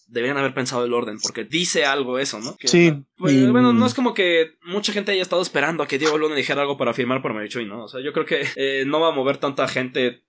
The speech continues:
Speaker 1: no va a co-, convencer a mucha gente que aparezca o no aparezca eso, ¿no? Solamente sí es una crítica de, a la campaña y ya.
Speaker 2: Sí.
Speaker 1: Pero bueno.
Speaker 2: Moviéndonos a temas ya un poquito, sí, para cerrar la política y en algo más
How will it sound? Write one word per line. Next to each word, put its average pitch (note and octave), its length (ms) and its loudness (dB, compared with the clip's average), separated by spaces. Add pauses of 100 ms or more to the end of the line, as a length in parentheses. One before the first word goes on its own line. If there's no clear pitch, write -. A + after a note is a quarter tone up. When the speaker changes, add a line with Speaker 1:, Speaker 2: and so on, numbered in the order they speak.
Speaker 1:
no D3+ 180 -4
va F3+ 60 2
a F3+ 60 -16
co-, - 160 -20
convencer C3 520 -4
a C3 200 -2
mucha B2 280 -6
gente A#2+ 280 -6
que A#2+ 100 -4
aparezca A#2+ 500 -4
o B2 40 -4
no B2 80 -4
aparezca A2 440 -8
eso, F#2+ 200 -14
¿no? C3+ 160 -14
Solamente B2 440 -8
sí C3 140 -6
es - 320 -6
una D3 200 -8
crítica B2 360 -6
de, G#2+ 160 -8 (680)
a G#2+ 300 -6 (140)
la A#2+ 80 -8
campaña E3+ 460 -4
y A2+ 120 -6
ya. G2 120 -10 (500)
Speaker 2:
Sí. - 160 4 (220)
Speaker 1:
Pero B2 240 -6
bueno. B2 280 -6
Speaker 2:
Moviéndonos E3+ 520 6
a C3+ 240 4
temas D#3 260 4
ya D3+ 120 4
un D#3 100 2
poquito, C#3 580 0
sí, B3 220 6
para G3+ 180 6
cerrar G#3 220 4
la A#3 120 4
política F3 420 4
y D3+ 180 6
en C3+ 100 4
algo D#3 280 6
más C3+ 680 2